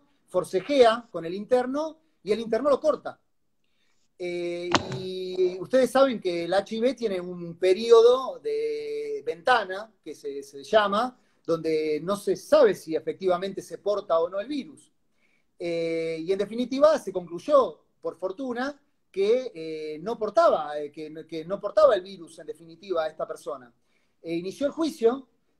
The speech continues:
eh, de reparación plena y como el Tribunal de Trabajo, eh, concluyó, o, en, en función de la prueba producida, pericial, que no pa-, portaba la enfermedad,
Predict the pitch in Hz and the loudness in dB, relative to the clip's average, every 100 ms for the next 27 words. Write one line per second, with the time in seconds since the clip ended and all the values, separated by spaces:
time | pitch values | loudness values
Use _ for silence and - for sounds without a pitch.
0 | _ 151 147 143 151 147 151 165 165 233 | _ -2 -2 0 -2 -2 0 0 0 -4
1 | 226 262 254 262 277 - 175 170 175 185 | -2 0 0 -2 -4 -6 -8 -6 0 0
2 | 185 202 220 262 277 262 233 226 247 262 | 0 -4 -2 0 0 0 2 2 4 4
3 | 240 - 160 143 - 151 147 165 165 190 | 4 2 -6 -6 -8 -10 -8 -10 -8 -6
4 | - 262 160 - 131 135 _ _ - 151 | 4 6 4 0 -18 -20 _ _ -6 -4
5 | 147 143 156 147 143 135 156 156 202 190 | -2 -4 -6 -10 -10 -8 -4 2 4 6
6 | - 196 196 180 175 185 262 208 147 143 | 4 6 6 4 -2 -4 -2 0 0 -6
7 | 160 247 190 127 _ _ _ _ 160 156 | -4 0 0 -2 _ _ _ _ -6 -4
8 | 208 220 196 202 196 294 233 160 160 - | -2 -2 -2 -2 2 2 2 -2 -6 -10
9 | 208 277 240 262 294 | -8 -4 -2 -4 -6